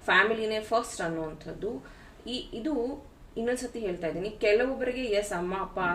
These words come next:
ಅಕ್ಕ, ತಂಗಿ ಈ ಥರದ ಇಮಿಡಿಯೇಟ್ ಫ್ಯಾಮಿಲಿ ಇರುತ್ತೆ. ಯಾಕಂದ್ರೆ ಇಲ್ಲಿ ಕೆಲವೊಬ್ರು ಲ್-, ಲವ್ ಮಾಡ್ತಿರೋಂಥ ವ್ಯಕ್ತಿ ಮೇ ಬಿ ಅವ್ರು ಮ್ಯಾರಿಡ್ ಇದ್ದಾರೆ ಅಥವಾ ನೀವು ಮ್ಯಾರಿಡ್ ಇದ್ದೀರಾ. So ಅಂದ್ರೆ ಆ ಒಂದು ವ್ಯಕ್ತಿಗೆ ಆ ಮ್ಯಾರಿಡ್ ಫ್ಯಾಮಿಲಿದು ಏನಿರುತ್ತಲ್ಲ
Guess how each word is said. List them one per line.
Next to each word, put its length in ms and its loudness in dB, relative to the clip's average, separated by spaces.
ಅಕ್ಕ, 280 -2
ತಂಗಿ 360 2
ಈ 160 -2
ಥರದ 280 2
ಇಮಿಡಿಯೇಟ್ 460 4
ಫ್ಯಾಮಿಲಿ 380 2
ಇರುತ್ತೆ. 680 0
ಯಾಕಂದ್ರೆ 500 8
ಇಲ್ಲಿ 140 4
ಕೆಲವೊಬ್ರು 920 2
ಲ್-, 320 4
ಲವ್ 260 6
ಮಾಡ್ತಿರೋಂಥ 600 2
ವ್ಯಕ್ತಿ 560 -4
ಮೇ 120 0
ಬಿ 120 2
ಅವ್ರು 160 0
ಮ್ಯಾರಿಡ್ 380 0
ಇದ್ದಾರೆ 280 2
ಅಥವಾ 640 0
ನೀವು 320 0
ಮ್ಯಾರಿಡ್ 360 -2
ಇದ್ದೀರಾ. 440 -4
So 180 -4
ಅಂದ್ರೆ 420 -2
ಆ 180 4
ಒಂದು 200 4
ವ್ಯಕ್ತಿಗೆ 400 2
ಆ 200 2
ಮ್ಯಾರಿಡ್ 480 2
ಫ್ಯಾಮಿಲಿದು 540 0
ಏನಿರುತ್ತಲ್ಲ 640 -2